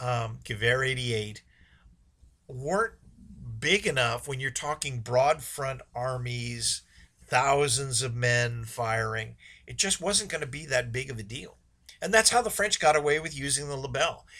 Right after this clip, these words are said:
In the actual pit of combat, close,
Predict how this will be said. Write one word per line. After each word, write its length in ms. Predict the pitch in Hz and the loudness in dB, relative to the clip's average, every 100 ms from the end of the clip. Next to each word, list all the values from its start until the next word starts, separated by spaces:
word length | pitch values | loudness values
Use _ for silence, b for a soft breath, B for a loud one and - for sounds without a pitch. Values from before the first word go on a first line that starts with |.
| B B B - | B B B -8
In 140 | 151 | -6
the 220 | 135 135 - - | -4 -8 -8 0
actual 720 | 156 180 - 196 190 190 - _ | 0 2 -2 -2 -4 -6 -10 _
pit 440 | - 165 156 - - - | -6 -2 -2 -4 -20 -14
of 180 | 151 - | -14 -10
combat, 760 | - 127 117 113 113 113 107 - B B - | -4 0 0 0 0 0 -4 -12 B B -16
close, 580 | - 160 160 156 151 | -4 2 2 4 0